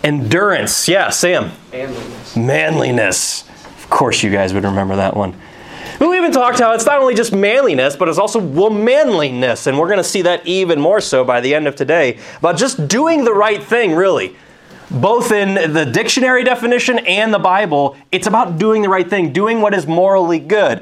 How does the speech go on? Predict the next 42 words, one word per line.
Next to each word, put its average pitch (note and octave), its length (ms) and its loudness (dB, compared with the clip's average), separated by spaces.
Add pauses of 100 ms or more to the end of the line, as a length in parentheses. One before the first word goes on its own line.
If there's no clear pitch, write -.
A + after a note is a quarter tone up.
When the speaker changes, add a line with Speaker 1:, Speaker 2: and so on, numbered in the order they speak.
(380)
Speaker 1:
But C#4 600 2
we G#3+ 120 0
kinda E4 320 2
took B3+ 200 0
a A3 40 2
little C#4 260 4
bit B3 80 2
of A3+ 100 2
a G3 80 4
veer F3 440 0
with D3+ 160 0
how D#3+ 240 4
Webster's D#3+ 480 2
defines B2+ 480 0
it. C3 160 2 (580)
And F3+ 100 4
we F#3+ 120 4
looked C#4+ 200 2
at, A#3+ 200 2
there's, G3 240 0
there's G3 200 0
really D#4+ 280 2
two C4+ 320 -2
different A3+ 320 2
ways F#3+ 340 2
that D#3 160 2
you F3 200 -2
can D#3+ 600 0 (260)
do G#3 200 0
something F#3+ 340 2
that's D#3+ 180 0
right. - 440 0 (720)
You G3 100 0
can G3 300 0
do D#4 240 2
it B3 80 2
out G3 180 2
of E3+ 140 0
the F#3 160 0
right F#3 480 2
heart G3+ 280 2
attitude D3+ 800 0